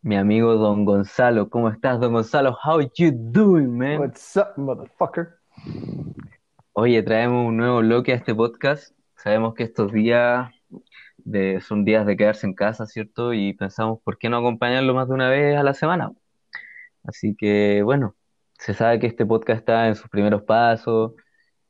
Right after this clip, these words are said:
Speaker 1: y ya hemos recibido bastante apoyo a nuestra audiencia. Así que muchas gracias a todos ustedes, son la gente que hace posible este podcast. Y bueno, este es solamente nuestro tercer episodio.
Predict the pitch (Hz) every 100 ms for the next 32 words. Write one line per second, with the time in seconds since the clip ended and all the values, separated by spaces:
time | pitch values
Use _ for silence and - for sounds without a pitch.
0 | _ - 101 98 98 107 113 113 - 110
1 | 113 117 117 113 _ _ - - - -
2 | 127 120 110 107 107 107 107 104 101 95
3 | 98 98 - 117 135 - _ 98 - 101
4 | 104 104 98 98 104 110 107 107 110 104
5 | 107 104 107 113 113 113 - 104 104 98
6 | 98 - 104 101 101 98 101 92 - 113
7 | 104 92 - 87 95 - - - - _
8 | _ _ - _ _ _ _ _ _ _
9 | _ _ 110 113 117 135 190 127 - _
10 | _ - 131 135 - 127 135 135 135 131
11 | 123 - 101 98 - 127 127 123 127 127
12 | - 135 131 139 147